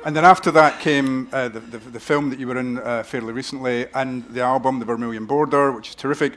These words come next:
with all these amazing bassists. We can't even go into that. Maybe somebody will bring that up, 'cause I do want to open up to the audience. Very last thing I'm gonna say before we do open up to the audience. Right at the end, the book ends in two thousand and thirteen with this.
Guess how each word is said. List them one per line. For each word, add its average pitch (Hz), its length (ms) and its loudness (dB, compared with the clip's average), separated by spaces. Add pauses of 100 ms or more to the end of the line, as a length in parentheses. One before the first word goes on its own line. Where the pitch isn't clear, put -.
(200)
with 139 80 -6
all 160 80 0
these 151 140 0
amazing 156 400 -4
bassists. - 640 -6 (340)
We 127 60 -6
can't 165 200 2
even 135 160 -4
go 143 120 0
into 160 160 -6
that. 110 160 0
Maybe 131 180 -6
somebody 127 220 -2
will 113 60 -6
bring 127 120 -2
that 127 100 -2
up, 135 100 -4
'cause - 120 -12
I 127 40 -6
do 165 160 0
want 151 180 2
to 147 40 2
open 143 160 -2
up 127 120 -2
to 127 80 -10
the 123 80 -4
audience. 120 340 -4 (320)
Very 180 220 6
last 170 200 6
thing 160 120 0
I'm 151 80 2
gonna 131 180 0
say 135 140 -2
before 120 240 -4
we 120 80 -4
do 135 160 0
open 135 160 -6
up 113 120 -10
to 123 80 -10
the 120 100 -4
audience. 117 360 -4 (320)
Right 196 200 6
at 190 80 -4
the 156 120 4
end, 131 160 0
the 131 60 -8
book 196 200 -2
ends 156 200 0
in 135 100 -2
two 156 140 -4
thousand 143 300 -2
and 123 120 -4
thirteen 127 460 -2
with 120 100 -2
this. 104 280 -6